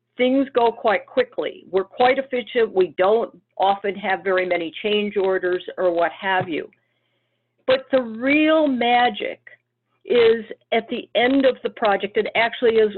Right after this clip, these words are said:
as we start out, we have a shared vision. At the end of that project, we all celebrate in its success. It's not my idea, it's not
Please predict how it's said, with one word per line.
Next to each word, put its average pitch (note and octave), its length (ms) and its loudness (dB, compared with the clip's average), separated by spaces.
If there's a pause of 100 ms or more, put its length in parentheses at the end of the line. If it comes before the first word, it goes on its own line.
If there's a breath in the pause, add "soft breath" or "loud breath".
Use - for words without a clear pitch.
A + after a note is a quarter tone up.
as G#3+ 200 0
we G#3+ 160 -2
start G#3 240 2
out, G#3 180 2
we G#3+ 100 4
have F#3+ 100 0
a F#3+ 180 -4
shared G3+ 300 0
vision. G3+ 440 -2 (880)
At A3+ 200 0
the A#3 180 -6 (100)
end C#4 260 2
of B3 140 0
that G3 240 0
project, E3 600 -2 (280 loud breath)
we A#3+ 240 -2 (100)
all B3 400 4 (120)
celebrate G#3+ 680 0 (360)
in G#3+ 160 4
its G3+ 180 -2 (120)
success. F#3 460 -2 (340 loud breath)
It's A3+ 300 0
not A#3+ 300 2 (360)
my G3+ 440 2
idea, A3+ 760 2
it's F#3+ 240 -2
not F#3 300 0